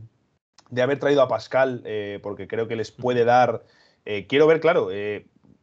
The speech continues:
si no juegas con Gobert, a mí lo de sacar a Whiteside me parece pegarse un tiro en el pie. Es decir,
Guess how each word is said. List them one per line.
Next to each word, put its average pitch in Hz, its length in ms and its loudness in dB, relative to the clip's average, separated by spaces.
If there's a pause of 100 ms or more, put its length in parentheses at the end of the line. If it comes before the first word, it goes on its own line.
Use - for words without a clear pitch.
(160)
si - 260 -16
no 131 180 -2
juegas 151 340 2
con 147 160 -4
Gobert, 151 540 -2
a 101 100 -12
mí 123 120 -6
lo 131 80 -2
de 135 80 -4
sacar 127 240 2
a 127 40 2
Whiteside 135 440 0
me 131 140 -6
parece 117 640 -2
pegarse 113 300 -2
un 123 80 -8
tiro 123 160 -2
en 107 60 -6
el 87 100 -14
pie. 123 220 -2
Es 98 80 -10
decir, 107 260 -4